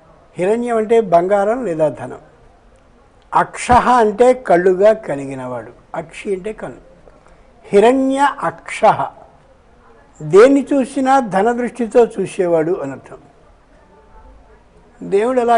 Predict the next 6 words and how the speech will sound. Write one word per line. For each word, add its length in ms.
కనిపిస్తున్నాడు? 520
నెత్తి 320
మీద 160
బంగారపు 540
కిరీటం 340
ఉంటే 260